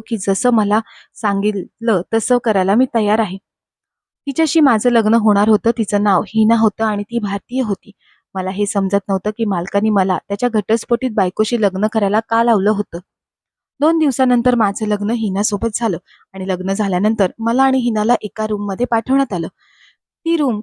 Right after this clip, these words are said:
खूप चांगल्या प्रकारे सजवली होती. मी शांतपणे तिथे असलेल्या बेडवर बसलो होतो. तेवढ्यातच हिना रडत आतमध्ये आली आणि मला म्हणाली की "आता तू देखील मला घटस्फोट देशील. मला माहीत आहे की माझ्या आयुष्यात घटस्फोटाशिवाय दुसरं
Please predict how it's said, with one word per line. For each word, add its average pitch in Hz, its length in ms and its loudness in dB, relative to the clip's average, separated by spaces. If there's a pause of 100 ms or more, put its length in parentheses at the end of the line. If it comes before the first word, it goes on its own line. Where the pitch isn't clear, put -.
खूप 294 180 -4
चांगल्या 247 340 0
प्रकारे 240 380 0
सजवली 214 480 2
होती. 220 320 -2
मी 202 120 -4
शांतपणे 196 640 -4
तिथे 202 260 -8
असलेल्या 196 360 -4
बेडवर 190 400 -2
बसलो 190 340 -4
होतो. 202 220 -6 (520)
तेवढ्यातच 294 460 0
हिना 254 240 4
रडत 202 400 2
आतमध्ये 208 460 -2
आली 196 280 0
आणि 214 140 2
मला 202 220 0
म्हणाली 208 300 0 (460)
की 269 60 0
"आता 254 200 2
तू 262 240 -4
देखील 254 400 -4
मला 247 220 2
घटस्फोट 214 540 -2
देशील. 175 300 -4 (440)
मला 190 180 -4
माहीत 196 360 -2
आहे 208 160 0
की 226 140 -6
माझ्या 202 320 0
आयुष्यात 196 300 0 (120)
घटस्फोटाशिवाय 220 880 0
दुसरं 208 300 0